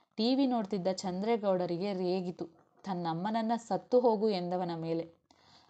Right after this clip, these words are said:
"ನಾಲಿಗೆ ಮೇಲೆ ಹಿಡಿತ ಇಟ್ಕೊಂಡ್ ಮಾತಾಡು ಜಶ್ವಿ. ಹಂಗಿದ್ರೆ ಮಾತ್ರ ಇಲ್ಲಿರಬಹುದು,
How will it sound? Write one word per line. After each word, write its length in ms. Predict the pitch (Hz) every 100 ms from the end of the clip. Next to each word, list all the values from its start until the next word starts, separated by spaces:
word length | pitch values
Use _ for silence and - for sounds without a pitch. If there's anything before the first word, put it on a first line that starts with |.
| -
"ನಾಲಿಗೆ 540 | 175 175 196 214 202
ಮೇಲೆ 380 | 208 196 190 196
ಹಿಡಿತ 400 | 196 220 233 240 254
ಇಟ್ಕೊಂಡ್ 420 | 214 - 208 202
ಮಾತಾಡು 380 | 185 175 175 165
ಜಶ್ವಿ. 540 | 165 175 165 214 277 - _ _ _ -
ಹಂಗಿದ್ರೆ 560 | 196 202 202 180 220
ಮಾತ್ರ 460 | 208 185 233 247 247
ಇಲ್ಲಿರಬಹುದು, 760 | 220 196 185 190 190 165 -